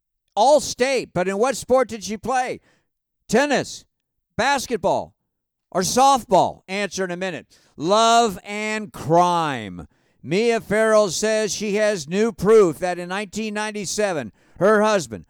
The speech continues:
Woody Allen, reportedly sexually molested their twelve-year-old adopted daughter, Dylan.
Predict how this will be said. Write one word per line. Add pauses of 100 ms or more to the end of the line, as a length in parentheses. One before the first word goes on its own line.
Woody
Allen, (160)
reportedly
sexually
molested (200)
their
twelve-year-old
adopted
daughter,
Dylan.